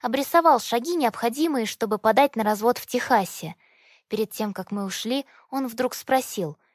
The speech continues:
"А не хотите ли поработать у меня секретарём?" Я ненадолго замешкалась,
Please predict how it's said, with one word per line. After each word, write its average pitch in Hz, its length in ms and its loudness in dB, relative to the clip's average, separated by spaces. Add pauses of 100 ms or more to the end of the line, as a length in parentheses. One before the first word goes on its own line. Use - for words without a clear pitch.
(280)
"А 208 80 -10
не 220 120 -8
хотите - 400 -6
ли 220 140 0
поработать 277 680 0
у 202 60 -4
меня 214 200 -2
секретарём?" 214 720 -2 (480)
Я 196 260 -2
ненадолго 202 520 -2
замешкалась, 208 680 -2